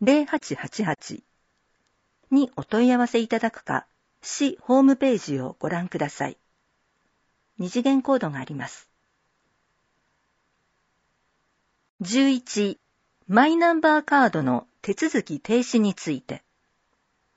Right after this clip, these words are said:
問い合わせ、市民課。電話、零四九二九三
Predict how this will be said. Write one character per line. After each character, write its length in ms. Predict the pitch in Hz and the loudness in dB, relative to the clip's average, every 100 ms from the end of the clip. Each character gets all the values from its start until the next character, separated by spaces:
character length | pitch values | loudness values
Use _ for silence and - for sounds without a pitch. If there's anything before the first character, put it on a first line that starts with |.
| _ _ - | _ _ -4
問 200 | 254 262 | 0 2
い 60 | 254 | 4
合 80 | |
わ 100 | 226 | 2
せ、 320 | 208 151 147 - _ - | -2 -2 -4 -6 _ -18
市 220 | - 208 | -6 2
民 200 | 233 214 | 4 4
課。 280 | - 143 - _ _ _ _ _ - | 0 -6 -6 _ _ _ _ _ -4
電 300 | 202 196 180 | -2 0 0
話、 200 | 156 - _ _ _ _ 214 | 0 -2 _ _ _ _ 0
零 260 | 269 320 | 2 4
四 260 | 320 277 165 | 4 2 0
九 380 | - 202 147 - _ _ | -4 -2 -2 -6 _ _
二 260 | 202 262 294 | 2 4 4
九 260 | - 277 160 | 0 0 -2
三 360 | - 170 143 | -2 -2 -2